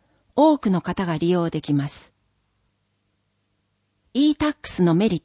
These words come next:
ト。税務署に行く手間がかからない。確定申告期間中は二十四時間、いつでも利用できる。三、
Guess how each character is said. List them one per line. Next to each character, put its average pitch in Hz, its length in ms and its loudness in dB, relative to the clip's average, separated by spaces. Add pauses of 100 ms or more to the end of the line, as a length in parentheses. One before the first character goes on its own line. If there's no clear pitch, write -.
ト。 - 160 -8 (960)
税 226 180 4
務 294 200 8
署 294 160 4
に 277 180 8
行 - 40 -20
く 294 100 0
手 262 140 4
間 269 100 6
が 240 140 0
か 156 160 -10
か 202 100 -4
ら 202 140 0
な 147 180 0
い。 135 120 -10 (1000)
確 220 260 -4
定 302 200 4
申 294 260 6
告 277 260 2
期 - 140 -14
間 254 220 4
中 226 260 0
は 202 300 0 (180)
二 285 180 6
十 247 260 4
四 185 120 2
時 190 160 -4
間、 156 300 -2 (180)
い 277 100 4
つ 247 140 -4
で 220 80 2
も 175 140 2
利 170 160 2
用 175 200 0
で 160 120 -6
き 156 160 -8
る。 135 160 -8 (2500)
三、 196 400 -2